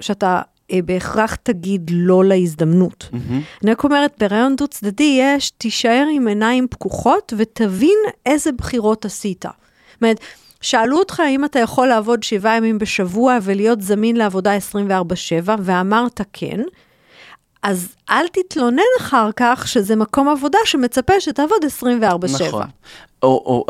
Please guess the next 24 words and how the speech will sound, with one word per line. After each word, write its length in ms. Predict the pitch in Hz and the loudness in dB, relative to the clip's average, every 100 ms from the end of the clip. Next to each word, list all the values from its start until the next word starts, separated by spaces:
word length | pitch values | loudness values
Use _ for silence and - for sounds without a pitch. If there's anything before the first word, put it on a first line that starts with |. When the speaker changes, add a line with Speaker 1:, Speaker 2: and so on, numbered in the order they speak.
| 110 | -2
Speaker 2:
אמרת 300 | 120 127 131 | 0 -2 -2
מקודם, 440 | 127 123 123 120 | -4 -2 -2 -4
מקום 240 | 113 139 135 | -4 -4 -4
שלא 240 | 127 120 | 0 2
רואים 380 | 123 117 147 190 | 2 0 0 -2
אותך 260 | 202 - 110 | -4 -4 -4
באמת, 400 | 104 104 107 110 | -4 -4 -4 -6
זה 80 | - | -8
מזכיר 460 | 104 101 - 151 147 | -8 -8 -8 -8 -6
לי 100 | 143 | -6
סיפור 480 | - 117 - 147 135 | -8 -12 -6 -6 -4
מראיון 400 | 120 110 117 135 | -4 -4 -4 -4
עבודה 300 | 113 117 147 | -6 -6 -6
שלי, 520 | - 120 196 214 165 _ - - - - - - - _ | -4 -4 -4 -4 -6 _ -20 -20 -20 -20 -20 -20 -20 _
שסיפר-, 760 | - - 127 120 - 131 170 | -8 -2 -2 -2 -4 0 0
התחלתי 320 | 214 - 190 | 0 -2 -2
לספר 300 | 208 196 185 | -2 -4 -2
על 160 | 208 190 | 0 0
עצמי 360 | 135 - 110 104 - | -2 -2 -2 -2 -8
בראיון, 800 | - 110 110 113 110 107 104 135 156 _ _ _ - | -6 -2 0 2 2 2 2 -2 -4 _ _ _ -10
והמראיין 480 | 110 117 120 135 156 | -2 0 2 2 0
עצר 240 | - 170 | 0 0
אותי 240 | 170 139 | 0 0
ואמר, 340 | 113 113 123 | 0 2 2